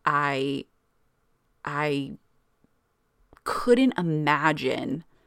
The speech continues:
then living the life that I live now and being able to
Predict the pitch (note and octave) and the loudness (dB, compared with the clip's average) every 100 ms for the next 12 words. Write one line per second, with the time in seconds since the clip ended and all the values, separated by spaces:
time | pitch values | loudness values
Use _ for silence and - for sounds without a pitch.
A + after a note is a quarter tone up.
0 | _ _ _ _ _ _ _ - E3+ D3+ | _ _ _ _ _ _ _ -4 2 2
1 | C3 F#3 A3 - E3 E3 D#3+ D#3 D3+ D3 | 2 -2 -4 -8 -2 2 4 4 0 0
2 | D#3 C#3+ C#3 D3 - - - E3 D3 C3+ | -2 0 0 -2 -8 -20 -8 0 2 2
3 | C3 B2+ - _ - D3+ D3+ C#3+ D3 C3+ | 0 -4 -8 _ -12 0 0 0 -2 0
4 | C3 D#3 - E3 D3 C#3+ C3 - C#3+ C#3+ | 2 2 0 -4 0 0 -2 -4 -2 -2
5 | C#3 C#3 - - C#3 C#3+ C#3+ | -4 -4 -10 -4 -2 -2 -4